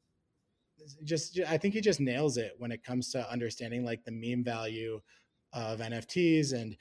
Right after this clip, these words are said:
just, like, the connection people feel, uh, with J pegs. Actually, that point I made about how this is the first time where people are talking about the product instead of the tech, I need to give him credit.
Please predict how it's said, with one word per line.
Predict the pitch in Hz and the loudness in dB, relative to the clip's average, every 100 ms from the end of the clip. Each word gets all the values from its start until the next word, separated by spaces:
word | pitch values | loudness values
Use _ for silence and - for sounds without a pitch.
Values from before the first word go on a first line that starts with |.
| - _ _ - | -20 _ _ -8
just, | 143 131 156 | -2 0 2
like, | 139 | 2
the | 139 | 0
connection | - 127 113 - 131 120 | 0 0 0 -2 -2 -2
people | 123 120 113 | -2 -2 -2
feel, | - 123 120 113 107 104 - _ _ _ _ | -2 -2 0 -2 -6 -8 -14 _ _ _ _
uh, | 113 110 107 - - | -12 -8 -8 -12 -12
with | 110 - | -10 0
J | 143 | 4
pegs. | 143 147 - | 4 2 0
Actually, | 156 180 202 | -2 2 4
that | 156 - | 2 2
point | 160 170 151 | 0 2 2
I | |
made | 143 139 120 | 2 2 0
about | 113 120 | -4 -6
how | |
this | 127 127 | -4 -2
is | 147 | 0
the | 147 | -2
first | - 147 139 | 2 2 4
time | 147 131 | 0 0
where | 117 | 0
people | 131 120 | -2 -4
are | 117 | -4
talking | 127 | -2
about | 120 113 | -4 -6
the | |
product | - - 123 127 127 - - _ | -12 -8 -6 -4 -6 -10 -20 _
instead | 135 - 135 | -4 -2 -2
of | 117 | -2
the | 120 | -4
tech, | 139 160 - _ _ - | -2 -4 -6 _ _ 0
I | 139 | 4
need | 143 | 6
to | 139 | 6
give | 127 | 4
him | 143 | 4
credit. | 147 170 95 | 4 4 2